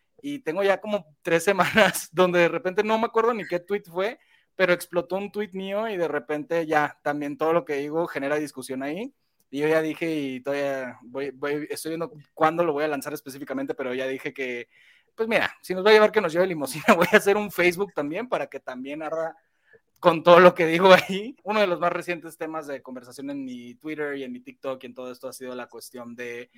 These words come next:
eh, live action de Lilo y Stitch, porque generó mucha discusión o mucha polémica, no nada más lo que dije yo, sino en general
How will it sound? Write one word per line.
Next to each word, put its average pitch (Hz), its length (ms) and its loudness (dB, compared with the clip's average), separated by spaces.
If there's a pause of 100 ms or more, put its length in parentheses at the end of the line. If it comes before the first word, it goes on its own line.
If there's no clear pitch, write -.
(300)
eh, 135 180 -10
live 135 220 -4
action 139 260 -6
de 131 80 -6
Lilo 127 220 -8
y 131 100 -8
Stitch, - 560 -6
porque 147 680 -2 (360)
generó 160 440 0
mucha 180 600 2
discusión 151 1000 -4 (220)
o 135 60 -6
mucha 139 320 -4
polémica, 143 480 -2
no 202 120 4
nada 214 160 6
más 190 140 0
lo 180 80 -4
que 151 80 -8
dije 143 200 -8
yo, 117 120 -6
sino 123 220 -10
en 139 80 -8
general 143 640 -2